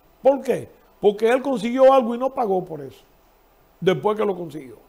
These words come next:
Él hizo un negocio para que lo pusieran y ahora dice, porque fíjense bien, para poder reelegirse en el, en el, en el,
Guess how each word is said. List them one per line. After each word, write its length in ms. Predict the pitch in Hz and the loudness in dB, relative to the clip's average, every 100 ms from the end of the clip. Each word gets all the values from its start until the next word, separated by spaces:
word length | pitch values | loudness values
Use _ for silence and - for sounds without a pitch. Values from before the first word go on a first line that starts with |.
| _ _ _ _ _ - | _ _ _ _ _ -4
Él 180 | 202 | -2
hizo 200 | 226 208 | -2 -6
un 80 | 233 | -6
negocio 500 | 240 247 262 202 233 | 0 4 6 4 0
para 260 | 202 180 156 | -6 -6 -6
que 120 | 180 | -6
lo 280 | 190 220 226 | 2 2 2
pusieran 640 | 262 202 226 208 202 220 240 _ _ _ 175 | -4 -6 -2 -2 -4 -10 -18 _ _ _ -2
y 100 | 175 | 0
ahora 300 | 208 233 240 | 2 2 2
dice, 480 | 254 214 202 226 - _ _ _ _ _ _ _ _ _ _ _ _ _ | 0 -2 -2 -4 -6 _ _ _ _ _ _ _ _ _ _ _ _ _
porque 260 | 151 156 185 | -10 -6 -2
fíjense 320 | 185 226 240 | 2 2 2
bien, 400 | 247 240 208 180 - _ _ _ _ _ _ _ | 2 2 0 -6 -14 _ _ _ _ _ _ _
para 400 | 226 240 226 185 | 0 0 0 -2
poder 340 | 226 226 311 | -2 2 0
reelegirse 840 | 349 349 311 190 240 214 170 208 220 _ _ _ _ _ | 0 2 2 2 -2 -4 -4 -6 -6 _ _ _ _ _
en 180 | 175 196 | -8 -6
el, 240 | 196 190 170 | -6 -6 -6
en 160 | 202 196 | -6 -4
el, 240 | 185 170 | -6 -8
en 200 | 214 185 | -8 -6
el, 260 | 180 170 | -6 -8